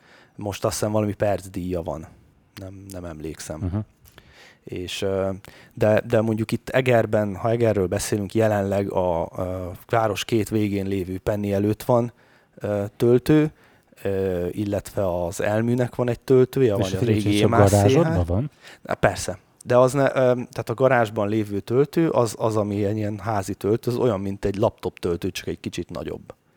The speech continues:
Speaker 2: Ja, tehát akkor nem
Speaker 1: Tulajdonképpen.
Speaker 2: kellett ott az
Speaker 1: Tehát ehhez
Speaker 2: elektromos ellátáshoz hozzányúlni,
Speaker 1: nálunk
Speaker 2: meg ezek-
Speaker 1: kellett, mert a házban elég régiek voltak a vezetékek, és féltem, hogy egyszer éjjel kigyullad.
Speaker 2: Mhm.
Speaker 1: Tehát ott kellett egy kicsit, ö,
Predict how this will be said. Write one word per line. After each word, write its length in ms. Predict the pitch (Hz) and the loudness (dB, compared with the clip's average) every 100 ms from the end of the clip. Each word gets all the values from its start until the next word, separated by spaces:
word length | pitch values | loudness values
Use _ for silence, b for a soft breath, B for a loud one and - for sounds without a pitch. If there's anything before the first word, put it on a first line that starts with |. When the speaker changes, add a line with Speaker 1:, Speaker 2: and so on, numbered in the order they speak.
| b b b | b b b
Speaker 2:
Ja, 100 | 101 | 0
tehát 200 | 104 104 | 4 4
akkor 140 | 104 98 113 | 4 6 8
nem 80 | 117 | 8
Speaker 1:
Tulajdonképpen. 400 | 117 135 175 101 | 8 8 8 6
Speaker 2:
kellett 220 | 98 - | 4 0
ott 80 | 95 | -2
az 40 | |
Speaker 1:
Tehát 180 | - 95 | 2 6
ehhez 120 | 101 | 6
Speaker 2:
elektromos 360 | 117 123 104 - | 6 6 4 4
ellátáshoz 640 | 98 92 95 95 95 101 | 4 4 2 2 -2 -4
hozzányúlni, 420 | - 95 92 92 131 | -2 0 2 4 6
Speaker 1:
nálunk 320 | 139 131 120 | 6 6 4
Speaker 2:
meg 140 | 95 | 6
ezek- 120 | 131 | 8
Speaker 1:
kellett, 280 | 127 123 104 | 8 6 2
mert 320 | 113 107 - | 0 0 2
a 260 | 107 104 98 | 4 6 4
házban 500 | 95 113 113 113 101 | 4 0 0 0 -2
elég 260 | 101 98 98 | 0 -2 -2
régiek 480 | 104 98 101 95 | -2 -2 -4 -4
voltak 320 | - 101 - 95 | -2 -2 -2 -4
a 40 | |
vezetékek, 580 | 95 98 101 110 - - | -2 -4 -2 -4 -4 -8
és 100 | 101 | -6
féltem, 420 | - 98 - 95 | -4 -4 -4 -8
hogy 140 | 95 | -6
egyszer 300 | 98 - 95 | -8 -6 -6
éjjel 280 | 90 90 82 | -6 -6 -8
kigyullad. 580 | - 87 92 92 95 135 b b b | -10 -12 -10 -4 -4 -4 b b b
Speaker 2:
Mhm. 160 | 98 87 | -8 -4
Speaker 1:
Tehát 240 | 95 95 | -4 -2
ott 180 | 95 - | -6 -8
kellett 440 | - 98 95 - - | -4 -4 -4 -8 -12
egy 120 | - | -14
kicsit, 400 | - - 87 - | -14 -14 -14 -10
ö, 340 | 92 87 82 | -8 -8 -8